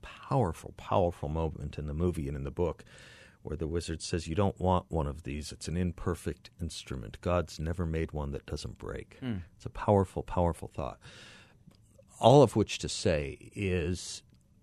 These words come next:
Speaker 1: there's something about the person with the broken heart a-, a-,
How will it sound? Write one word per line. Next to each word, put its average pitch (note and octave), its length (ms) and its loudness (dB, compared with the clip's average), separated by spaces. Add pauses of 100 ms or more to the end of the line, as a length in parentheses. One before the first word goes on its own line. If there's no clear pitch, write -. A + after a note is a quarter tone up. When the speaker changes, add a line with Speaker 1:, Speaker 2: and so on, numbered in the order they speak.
Speaker 1:
there's G2+ 220 0
something C3 420 2
about F2+ 400 2
the F2+ 60 -6
person G2 440 -2
with D#2+ 140 -2
the F2+ 60 -2
broken E2+ 420 0
heart D#2+ 400 -2 (460)
a-, E2+ 60 -6 (440)
a-, - 100 -8